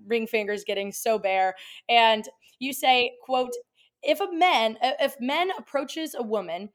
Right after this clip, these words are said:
and he may be accused of harassment, yet if a woman approaches a man, she may be accused of cruelty." And it's quite humorous. At the end of the video, you say, um, "I have no idea how to solve this issue.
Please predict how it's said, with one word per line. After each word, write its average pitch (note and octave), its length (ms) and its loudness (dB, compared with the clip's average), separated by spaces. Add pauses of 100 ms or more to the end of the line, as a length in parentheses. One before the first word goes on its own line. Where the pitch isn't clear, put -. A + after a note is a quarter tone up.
(340)
and A3 360 4
he C4+ 180 -6
may C#4+ 220 -2
be C4 140 -8
accused A#3 380 -10
of G#3+ 120 -8
harassment, A3 640 -4
yet A#3+ 360 2
if A#3 140 -4
a A#3 60 -6
woman B3+ 280 -4
approaches D4+ 400 -6
a D4+ 60 -6
man, G#3+ 380 -4 (160)
she - 280 -8
may C4 140 -6
be A#3 160 -8
accused G#3+ 380 -12
of F#3 100 -20
cruelty." F#4+ 580 -4
And A#3+ 140 -2
it's B3 260 -4 (120)
quite E4 240 -2
humorous. A#3+ 400 -2
At A3+ 100 -8
the A#3 140 -6
end B3 100 -2
of B3 80 -2
the G#3 80 -10
video, G#3 380 0
you G3 180 -8
say, G3+ 340 0 (560)
um, G#3+ 400 4 (160)
"I C4 180 10
have B3 180 0
no F4+ 320 8
idea B3 300 6
how A#3 160 4
to G#3+ 80 0
solve G3 360 -2
this F#3+ 200 -12
issue. G3+ 420 -4